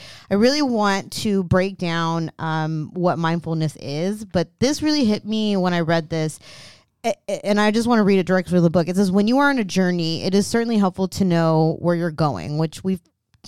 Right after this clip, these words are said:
had several episodes <laughs> about that on Overshare.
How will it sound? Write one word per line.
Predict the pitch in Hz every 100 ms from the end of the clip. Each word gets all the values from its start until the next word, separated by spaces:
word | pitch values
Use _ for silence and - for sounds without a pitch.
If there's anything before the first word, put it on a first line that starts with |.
| -
had | 214 202
several | 269 269 262
episodes | 202 208 202 202
<laughs> |
about | 196 156 -
that | 196 160 135
on | 190
Overshare. | 139 202 190 190 180 165 160 160